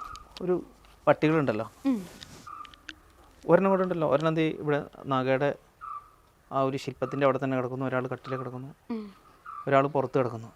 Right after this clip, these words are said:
Speaker 2: ഉം.
Speaker 1: ഇതെപ്പോഴും ഇങ്ങനെ കൂട്ടായിട്ടുണ്ടോ?
Speaker 2: ആ, അവരെപ്പോഴും ഇങ്ങനെ ഉണ്ടാവും.
Speaker 1: ആ.
Speaker 2: ഉം. ഇത്, ആ, ഇവിടെ കുളക്കട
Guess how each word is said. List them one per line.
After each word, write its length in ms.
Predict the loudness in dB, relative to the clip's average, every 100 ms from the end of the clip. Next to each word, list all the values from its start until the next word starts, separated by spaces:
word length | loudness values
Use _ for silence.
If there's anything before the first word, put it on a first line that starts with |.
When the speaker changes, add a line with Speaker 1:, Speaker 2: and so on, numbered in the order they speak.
| _ 2
Speaker 2:
ഉം. 60 |
Speaker 1:
ഇതെപ്പോഴും 340 | 6 10 12 10
ഇങ്ങനെ 140 | 8
കൂട്ടായിട്ടുണ്ടോ? 580 | 6 10 10 8 2 0 -4 -6 6
Speaker 2:
ആ, 40 | 8
അവരെപ്പോഴും 720 | 8 6 2 2 0 2 2 -2
ഇങ്ങനെ 220 | -6 -8 -10
ഉണ്ടാവും. 320 | -14 -14 -6 0
Speaker 1:
ആ. 120 | 2 0 -8 -16
Speaker 2:
ഉം. 120 | -14 -14 -18 -20 -18 -20 -20 _ _ -20 -20 -20 _ -20 -20 -20 _
ഇത്, 560 | 0 4 6 8 8 6 -4 -20 -20 -10
ആ, 260 | -8 -6 -10 -16 _
ഇവിടെ 400 | -2 0 0 -2
കുളക്കട 540 | 0 2 2 2 2